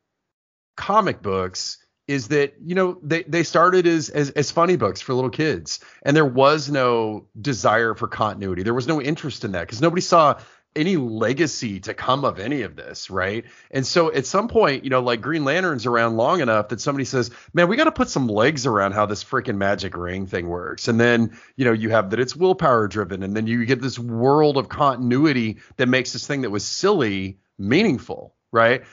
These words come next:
And that's exactly what they did with Polka Dot Man, right? They took Polka Dot Man and said, "This guy is a, he's a, he's a clown." But they, they took it and made it real and turned it into something that was, to your point, Colin,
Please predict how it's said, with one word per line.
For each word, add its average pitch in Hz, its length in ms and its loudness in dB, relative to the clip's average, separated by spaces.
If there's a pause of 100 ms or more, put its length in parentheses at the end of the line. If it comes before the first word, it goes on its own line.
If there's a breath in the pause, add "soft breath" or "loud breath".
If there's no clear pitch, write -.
(140 loud breath)
And 156 120 4
that's 170 200 2
exactly 160 420 2
what 131 140 -4
they 120 80 -4
did 107 160 -8
with 98 160 -12
Polka - 260 -6
Dot 87 220 -10
Man, - 260 -20
right? 95 260 -14
They 123 120 -2
took 147 220 -8
Polka 202 260 0
Dot 123 160 4
Man 104 220 -2
and 104 100 -8
said, 107 340 0 (220 loud breath)
"This - 120 -10
guy - 140 4
is 123 160 0
a, 117 100 -2 (200)
he's 190 480 -2
a, - 100 -4
he's 226 160 -4
a 233 60 -4
clown." 320 580 2 (480)
But 160 340 2
they, 147 340 0
they 135 260 -6
took 202 320 -8
it 151 180 -4
and 127 160 -4
made 135 180 0
it 120 140 0
real 110 760 -2 (240 soft breath)
and 123 160 -2
turned 156 240 2
it 139 80 -4
into 135 160 -2
something 127 340 -4
that 117 200 -4
was, 113 220 -4
to 135 100 -6
your 117 80 -2
point, 180 400 -4
Colin, 110 340 0